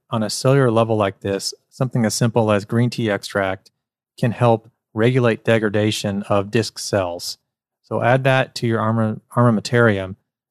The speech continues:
as something that you can take daily to help offset some of the oxidative stress that's going on in your joints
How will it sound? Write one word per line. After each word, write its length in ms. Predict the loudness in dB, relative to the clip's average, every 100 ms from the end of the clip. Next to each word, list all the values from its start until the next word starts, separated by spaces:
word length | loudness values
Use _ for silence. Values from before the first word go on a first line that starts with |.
| _
as 160 | -6 -4
something 280 | -2 -2 -2
that 100 | 0
you 120 | -2
can 140 | -2
take 340 | 0 0 0 0
daily 380 | 0 2 0 -2
to 120 | -4
help 300 | -2 -2 2
offset 520 | 0 0 -2 -2 -2
some 220 | -4 -2
of 60 | -2
the 120 | -4 -2
oxidative 560 | -2 -2 -2 -2 -2
stress 500 | -6 -2 0 0 -2
that's 240 | -6 -6 -2
going 240 | 0 0
on 140 | 0 0
in 80 |
your 140 | -2 -4
joints 480 | -2 0 -2 -6